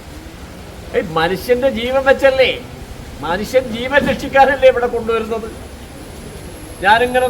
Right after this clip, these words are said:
നോക്കി ആശുപത്രി, അല്ലേ, ഒരു ഫയർ സർവീസ്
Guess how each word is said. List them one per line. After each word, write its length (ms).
നോക്കി 260
ആശുപത്രി, 420
അല്ലേ, 200
ഒരു 120
ഫയർ 260
സർവീസ് 360